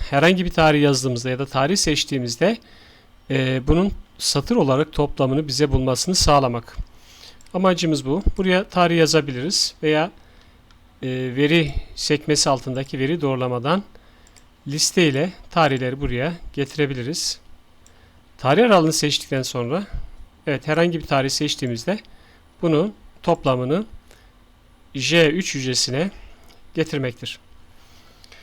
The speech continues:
Evet, bunun için topla işleviyle başlıyoruz. Topla.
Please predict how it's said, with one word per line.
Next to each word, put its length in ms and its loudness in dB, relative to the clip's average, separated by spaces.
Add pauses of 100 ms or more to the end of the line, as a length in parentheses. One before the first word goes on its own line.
(640)
Evet, 240 2
bunun 180 4
için 320 0 (2500)
topla 380 0
işleviyle 460 -2
başlıyoruz. 760 -4 (460)
Topla. 480 -2